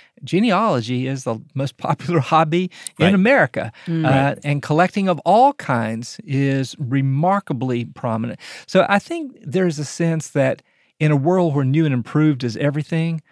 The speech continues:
Speaker 1: wouldn't it be good just to have something that was old and the same? <laughs> You know,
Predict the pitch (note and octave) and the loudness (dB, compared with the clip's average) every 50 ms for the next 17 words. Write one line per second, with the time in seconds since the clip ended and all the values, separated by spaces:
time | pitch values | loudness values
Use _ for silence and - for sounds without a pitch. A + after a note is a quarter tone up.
0 | _ _ _ - B3 C#4+ C#4+ G3+ G#3+ F3+ C3 - - D3 D3+ D3+ - - C3+ A#2+ | _ _ _ -4 -2 -2 -2 -2 -4 -6 -4 -2 0 0 0 0 -2 -4 -6 -6
1 | - - B2 A2+ F#2+ B2 C3+ C3 C3+ C#3 C3 - - C3 C3 C3 - - C#3 C3+ | -4 -6 -8 -8 -2 0 0 2 2 0 -2 -4 -4 -4 -4 -4 -4 -4 -4 -4
2 | C3+ B2+ G#2+ A#2+ B2 B2+ B2 A#2+ - D3+ C#3 C3+ C3 B2 - - - C3+ C#3 D#3 | -4 -2 -2 0 0 2 0 -2 -2 -2 -2 -2 -2 -4 -6 -4 0 2 2 4
3 | D#3+ D#3+ D#3+ C#3+ C#3 C3 B2 A#2+ - - - D#3 D3 D#3+ E3+ F3 F3 F#3+ D#3+ - | 2 2 0 0 -2 -2 -2 -4 -8 -4 -4 -2 0 0 0 0 0 -2 0 2
4 | G#3+ - - - - - - - - - - D3 D#3 D#3+ F3 | 0 0 0 -4 -10 -12 -10 -12 -8 -2 2 4 4 4 4